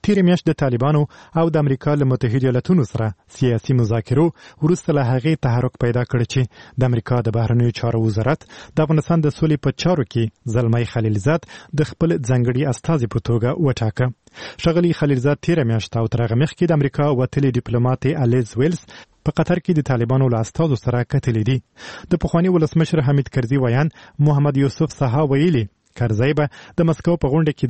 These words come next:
ځکه ګډون وکړي چې د طالبانو سره د سولې هر ډول خبرې باید له پامه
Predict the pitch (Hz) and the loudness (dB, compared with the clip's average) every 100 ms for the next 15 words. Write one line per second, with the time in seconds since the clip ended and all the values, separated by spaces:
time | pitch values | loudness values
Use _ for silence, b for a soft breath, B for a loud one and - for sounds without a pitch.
0 | 123 185 127 120 123 117 107 110 110 - | -2 0 0 0 0 0 -2 -2 -4 0
1 | 117 104 _ - - 117 107 139 160 147 | -2 -2 _ -4 0 -2 0 0 0 0
2 | 143 B B B 143 - 165 123 92 175 | -2 B B B -2 0 0 0 0 0
3 | 165 120 110 - 110 156 151 147 - B | 2 0 -2 -2 0 0 2 0 -2 B
4 | B 127 - 113 117 | B -2 0 0 2